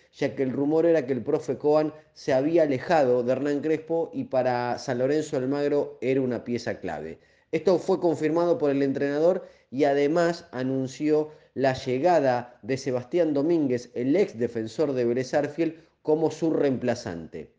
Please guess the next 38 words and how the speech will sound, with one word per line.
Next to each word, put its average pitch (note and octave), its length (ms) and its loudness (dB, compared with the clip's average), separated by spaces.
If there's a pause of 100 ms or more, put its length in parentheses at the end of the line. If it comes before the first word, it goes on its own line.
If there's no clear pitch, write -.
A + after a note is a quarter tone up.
(580)
Por D3 180 2
otro D#3 220 4
lado, F3 420 4
Hernán C3+ 320 -2
Crespo D#3 360 -4
solicitó C#3 840 0 (480)
nombres G3 440 2
reales, D#3 580 4
nombres D#3+ 380 0
posibles, C3+ 840 -2 (220)
nombres E3 360 0
que C3+ 140 -2
no D#3 140 0
se D3+ 160 -2
vayan D3+ 420 0
de B2 100 0
lo A#2+ 120 0
que A#2 100 -2
tiene C3+ 280 -2
que A#2+ 120 0
ver C#3+ 440 0 (120)
con A#2+ 360 0
cuestiones C#3 520 -4
económicas D3 720 0
y A#2+ 80 -16
que B2 120 -10
se A#2+ 140 -4
puedan C#3+ 380 0
concretar A#2+ 880 -2
para B2 220 2
rearmar B2 560 2
el C3 100 -2
plantel A#2 400 -4
para B2 160 0
la A#2+ 120 -2
temporada C3 500 0
que D#3 100 0
viene, D#3 360 0